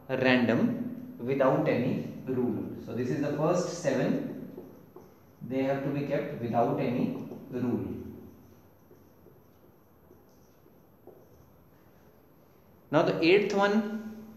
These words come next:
is to be kept here, that is on twelve. So if the person to whom you are showing the magic has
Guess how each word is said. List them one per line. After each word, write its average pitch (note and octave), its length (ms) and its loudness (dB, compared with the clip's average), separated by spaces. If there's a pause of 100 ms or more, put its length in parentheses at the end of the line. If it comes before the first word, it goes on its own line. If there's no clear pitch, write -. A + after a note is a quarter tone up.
(560)
is C#3 220 -4
to D#3+ 60 -4
be D#3+ 160 2
kept C#3+ 360 0
here, - 420 0 (640)
that B2 220 2
is C3+ 100 0
on C#3+ 340 2
twelve. C3 540 4 (800)
So - 600 -2 (960)
if - 320 4 (340)
the - 100 2
person F#3+ 800 2 (260)
to C3+ 100 0
whom D3+ 280 2
you D3 160 8
are C#3+ 80 8
showing C#3+ 340 4
the F3 80 4
magic B2 480 0
has B2+ 440 -2